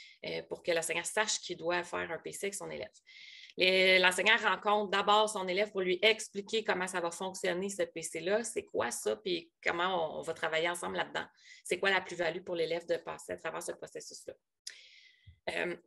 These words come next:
<clears throat> toujours, toujours, pendant que l'élève fait son P C, il y a une feuille de route à suivre, je vais vous présenter tantôt. Euh, puis on s'attend à ce que l'élève réalise une activité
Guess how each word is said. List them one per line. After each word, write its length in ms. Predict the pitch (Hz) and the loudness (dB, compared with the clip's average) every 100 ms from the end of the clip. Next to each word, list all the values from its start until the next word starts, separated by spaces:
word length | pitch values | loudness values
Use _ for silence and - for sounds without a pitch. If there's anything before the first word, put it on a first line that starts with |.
| - | 6
<clears throat> 580 | 277 226 190 - _ - | 6 6 2 -8 _ 6
toujours, 420 | 233 220 254 254 | 8 10 10 10
toujours, 500 | 226 208 233 240 233 | 6 6 8 6 6
pendant 340 | 202 190 202 | 0 2 0
que 120 | 208 | 0
l'élève 580 | 190 190 190 180 175 196 | 2 2 4 2 2 0
fait 140 | 196 185 | 0 -4
son 140 | 180 | -2
P 140 | 175 | -4
C, 160 | 175 220 | 0 2
il 60 | 214 | 2
y 40 | |
a 40 | |
une 80 | 185 | 2
feuille 180 | 180 196 | 2 4
de 100 | 180 | 4
route 200 | 180 202 | 2 0
à 80 | 180 | -4
suivre, 220 | - 214 | -4 -2
je 100 | 220 | -2
vais 60 | 190 | -2
vous 60 | |
présenter 420 | - 170 170 180 190 | -4 -6 -4 -8 -8
tantôt. 360 | 170 - 226 - - - - - | -8 -6 -8 -8 -18 -18 -20 -2
Euh, 420 | 175 175 170 170 165 - | 2 4 4 0 -6 -6
puis 160 | 214 214 | 4 6
on 260 | 196 180 | 6 4
s'attend 300 | 180 170 - | 2 0 2
à 60 | 226 | 2
ce 80 | - | 4
que 60 | |
l'élève 260 | 185 180 220 | 4 4 4
réalise 400 | 202 180 202 - | 4 4 2 2
une 300 | 220 233 233 | 4 6 6
activité 500 | 190 - 185 - 214 | 2 -4 -8 0 0